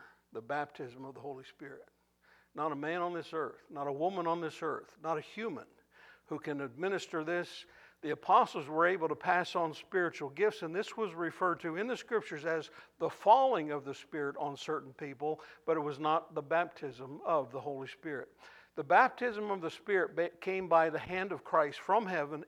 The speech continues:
every single time. And the manifestations of the gifts of the Spirit came by the, the hands of the apostles as God approved the ones to whom they were giving these gifts.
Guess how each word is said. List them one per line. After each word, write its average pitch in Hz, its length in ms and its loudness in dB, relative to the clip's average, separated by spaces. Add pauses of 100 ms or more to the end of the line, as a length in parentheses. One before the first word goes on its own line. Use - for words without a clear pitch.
every 180 440 2 (140)
single 175 340 -6
time. 156 320 -4 (800)
And 165 200 2
the 160 40 2
manifestations 202 920 2
of 165 140 -2
the 151 100 -4
gifts 214 380 -6
of 165 100 -2
the 143 80 -6
Spirit 156 400 -4
came 165 320 -8
by 156 200 2
the, 147 200 -8 (380)
the 151 100 0
hands 175 340 -4
of 160 100 -8
the 160 80 -4
apostles 156 680 2 (260)
as 156 200 2
God 180 280 6
approved 156 840 0 (800)
the 165 100 0
ones 175 440 4
to 165 80 -6
whom 175 260 -6
they 160 140 0
were 147 160 0
giving 151 520 -6 (400)
these 139 460 -8 (240)
gifts. 131 400 -8